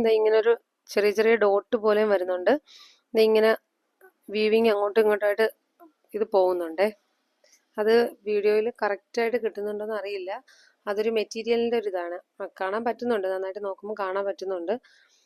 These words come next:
ആ മെറ്റീരിയലിൻ്റെ ആ ഒരു ഇതാണേ. അപ്പം ഇങ്ങനെയാണ് വരുന്നത്. സ്ലിറ്റഡ് ആണ് ടോപ്പ് വരുന്നത്. ലൈനിങ് ദാണ്ടെ എൻഡ് പോർഷൻ വരെയും ലൈനിങ് വരുന്നുണ്ട്. കോട്ടൺ ആണ് ലൈനിങ് വരുന്നതും കോട്ടൺ ആണ്, മെറ്റീരിയലും കോട്ടൺ ആണ്.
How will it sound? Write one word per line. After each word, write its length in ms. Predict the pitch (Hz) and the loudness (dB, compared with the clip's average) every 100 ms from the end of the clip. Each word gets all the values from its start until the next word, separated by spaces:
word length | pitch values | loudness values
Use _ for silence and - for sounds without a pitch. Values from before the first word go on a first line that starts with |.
| _ _ _ - | _ _ _ -10
ആ 140 | 233 220 | -4 -2
മെറ്റീരിയലിൻ്റെ 580 | 214 - 226 233 233 247 240 - | -4 -6 -2 0 0 -2 -6 -6
ആ 100 | 226 233 | -4 0
ഒരു 100 | 240 | 0
ഇതാണേ. 340 | 214 196 180 240 _ _ _ _ _ _ _ _ _ _ _ _ _ _ _ _ _ _ - | 2 0 -2 -8 _ _ _ _ _ _ _ _ _ _ _ _ _ _ _ _ _ _ -12
അപ്പം 140 | 220 240 233 | -6 -4 -2
ഇങ്ങനെയാണ് 380 | 240 247 240 233 | 0 0 -2 -4
വരുന്നത്. 400 | 196 185 185 208 339 - _ _ _ _ _ _ | -4 -2 -4 -4 -6 -10 _ _ _ _ _ _
സ്ലിറ്റഡ് 440 | - 233 226 254 247 | -8 -6 -2 0 2
ആണ് 100 | 240 233 | 2 2
ടോപ്പ് 240 | 214 202 226 | 0 0 0
വരുന്നത്. 400 | 202 185 185 180 302 _ _ _ _ | 0 0 -2 -4 -6 _ _ _ _
ലൈനിങ് 420 | 226 220 226 233 | -2 0 2 2
ദാണ്ടെ 240 | 220 208 214 - 214 | 0 -2 -6 -4 -2
എൻഡ് 140 | 220 208 | 0 0
പോർഷൻ 260 | 208 - 208 | -2 -2 -2
വരെയും 220 | 208 233 226 | 0 0 0
ലൈനിങ് 300 | 196 202 220 | -4 -8 -6
വരുന്നുണ്ട്. 400 | 196 185 185 190 302 _ _ _ _ _ - | -6 -6 -8 -6 -6 _ _ _ _ _ -2
കോട്ടൺ 320 | 214 214 226 220 | 0 2 0 0
ആണ് 140 | 220 - 208 | 0 -2 -2
ലൈനിങ് 380 | 196 202 220 233 | 0 0 0 -2
വരുന്നതും 320 | 196 196 220 214 | -2 -4 -6 -4
കോട്ടൺ 260 | 190 185 185 | -4 -2 -4
ആണ്, 140 | 202 285 | -6 -6
മെറ്റീരിയലും 480 | 196 - 196 208 226 220 | -6 -6 -2 0 0 -2
കോട്ടൺ 260 | 190 - 185 | -6 -4 -4
ആണ്. 120 | 196 | -4